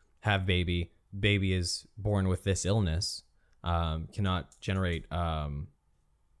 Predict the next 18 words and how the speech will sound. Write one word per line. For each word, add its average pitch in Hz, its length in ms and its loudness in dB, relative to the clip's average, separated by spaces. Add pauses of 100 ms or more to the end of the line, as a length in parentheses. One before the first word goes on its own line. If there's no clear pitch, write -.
(540)
like, 101 260 0 (140)
just 104 220 0
your 104 140 0
body 98 300 4
is 95 120 2
always 95 320 2
in 92 60 0
a 87 80 2
state 85 260 -2
of 80 200 -4
destroying 85 480 -2
muscle, 76 440 -6 (840)
uh, 80 240 0
making 90 340 -2
you 92 60 0
very 85 260 0
weak. 82 420 -6 (920)
Um, 73 760 -2